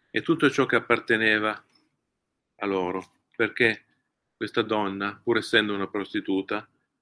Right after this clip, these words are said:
ha nascosto i messaggeri che le erano stati inviati.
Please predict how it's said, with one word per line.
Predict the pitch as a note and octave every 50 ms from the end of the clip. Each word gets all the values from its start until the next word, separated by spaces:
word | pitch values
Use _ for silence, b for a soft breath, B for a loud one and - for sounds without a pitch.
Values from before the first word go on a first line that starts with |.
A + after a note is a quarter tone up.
| _ _ _ _
ha | - -
nascosto | C3 C3 B2 - - D3 C#3 B2+ - - A#2
i |
messaggeri | G#2 G#2 G2 - - A2 G2+ G2 G2 G#2 F#2+ F#2+ F#2+ F#2+ F#2+ F#2+ - _ _ _ _ _
che | _ - B2+ A#2+
le | A#2 A2+ A2+ A#2
erano | A2+ A2+ A2+ A2 G#2+
stati | G2+ - - G#2+ - A2+
inviati. | G#2+ G#2+ G#2 G2+ F2+ F2 E2+ E2 - - F2+ F2+